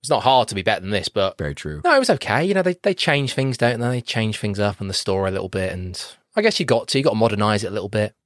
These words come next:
Speaker 2: So I got a question for you, though. You're trying to get thirty, uh, thirty-one films done for October.
Speaker 1: Yes, I am, yeah.
Speaker 2: If, if you, if you need <laughs> someone else, uh, I'll come back and then we'll talk about your, your thoughts on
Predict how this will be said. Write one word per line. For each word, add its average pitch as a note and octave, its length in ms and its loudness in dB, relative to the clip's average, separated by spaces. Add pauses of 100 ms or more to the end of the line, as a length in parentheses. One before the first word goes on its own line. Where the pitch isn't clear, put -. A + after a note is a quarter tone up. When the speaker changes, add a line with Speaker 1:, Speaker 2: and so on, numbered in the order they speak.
(120)
Speaker 2:
So A2+ 100 0
I A2 60 6
got G#2 80 4
a G2 60 0
question A#2 360 4
for E2 220 2
you, D2+ 60 2
though. D2 280 2
You're F2 140 0
trying A#2 240 4
to G2+ 80 2
get F2 240 2
thirty, F2+ 800 2 (180)
uh, D2+ 600 2
thirty-one E2+ 800 2
films D#2+ 540 2
done D2+ 320 2
for D2 720 -2
October. D#2+ 720 0
Speaker 1:
Yes, - 480 -16
I E2 160 0
am, E2+ 240 -8
yeah. F2 60 0
Speaker 2:
If, G2+ 240 0
if F#2+ 200 -2
you, A2 200 2
if F#2+ 180 -2
you A2 120 0
need A#2 220 2
<laughs> - 100 2
someone G#2 300 2
else, G2 460 2 (100)
uh, E2+ 580 0 (100)
I'll G#2 160 4
come C#3+ 260 -4
back A2+ 300 4
and G2 100 -4
then G#2 140 -2
we'll G#2+ 120 0
talk G2+ 360 0
about F2 440 2
your, E2 440 0
your D#2+ 180 -2
thoughts E2+ 420 0
on D#2+ 320 0